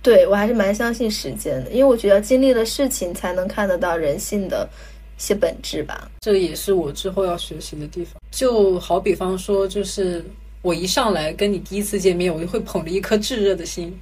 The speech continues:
Speaker 1: 嗯。
Speaker 2: 拿给你看，就像一个小孩在炫耀他的很珍惜的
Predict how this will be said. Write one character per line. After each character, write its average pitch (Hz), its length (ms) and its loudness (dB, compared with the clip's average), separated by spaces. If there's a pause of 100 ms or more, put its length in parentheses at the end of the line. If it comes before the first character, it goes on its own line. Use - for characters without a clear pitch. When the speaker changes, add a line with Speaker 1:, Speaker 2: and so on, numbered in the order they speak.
Speaker 1:
嗯。 220 800 -2
Speaker 2:
拿 180 160 0
给 202 140 2
你 190 80 -4
看， 180 340 -10 (360)
就 226 120 -6
像 226 160 4
一 208 80 2
个 208 120 4
小 202 180 0
孩 170 160 0
在 196 140 4
炫 208 260 0
耀 175 180 6
他 190 140 0
的 180 320 4 (340)
很 185 220 0
珍 208 180 6
惜 208 240 2
的 175 300 6